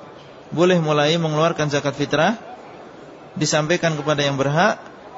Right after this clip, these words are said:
satu atau dua hari sebelum hari raya, sebagaimana yang dikerjakan oleh sebagian, oleh para sahabat radhiyallahu anhum. Dan yang afdal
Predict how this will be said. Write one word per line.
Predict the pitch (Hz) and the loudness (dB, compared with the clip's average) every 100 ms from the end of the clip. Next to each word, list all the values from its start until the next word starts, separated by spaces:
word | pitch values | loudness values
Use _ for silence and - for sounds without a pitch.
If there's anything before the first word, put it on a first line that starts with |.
| - | -6
satu | - 151 190 180 | 0 0 2 2
atau | 160 165 | 2 2
dua | 151 147 | 2 2
hari | 139 156 | 2 0
sebelum | 170 139 147 165 214 - - - - - 139 | -2 0 2 2 0 -6 -18 -18 -18 -8 -2
hari | 147 139 | 0 2
raya, | 123 117 113 120 - - | 0 -2 -4 -8 -12 -8
sebagaimana | 131 143 151 165 | -4 -2 0 0
yang | |
dikerjakan | 147 147 135 143 165 | 0 -2 -2 0 0
oleh | 143 165 | 2 0
sebagian, | 147 143 135 151 190 208 - - - - - - - | 0 -2 0 2 0 -2 -10 -20 -20 -20 -20 -20 -4
oleh | 156 165 | 0 2
para | 156 151 | 2 0
sahabat | 143 147 160 156 | 2 2 2 2
radhiyallahu | 139 131 127 113 | 0 0 0 0
anhum. | 117 113 123 - - - - - - - - - - - - | 0 -4 -10 -18 -20 -20 -20 -20 -20 -20 -20 -20 -20 -12 0
Dan | 180 | 2
yang | 190 175 143 | 4 2 2
afdal | 147 131 147 175 214 | 0 0 2 2 0